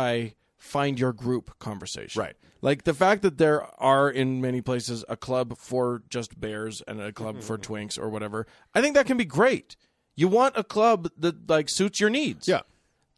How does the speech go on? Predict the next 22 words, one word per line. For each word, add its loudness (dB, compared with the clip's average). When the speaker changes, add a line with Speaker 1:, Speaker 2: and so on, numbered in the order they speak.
Speaker 1:
Fine. 0
Speaker 2:
And -2
when 4
you're 4
out 6
on 4
the 4
prowl, 6
you -2
know 4
what 4
you're 4
Speaker 1:
Yeah. 4
Speaker 2:
looking 4
for. 4
Speaker 1:
When 2
you, 4
yeah, 4
exactly. 0
When -2
you 2
want, 0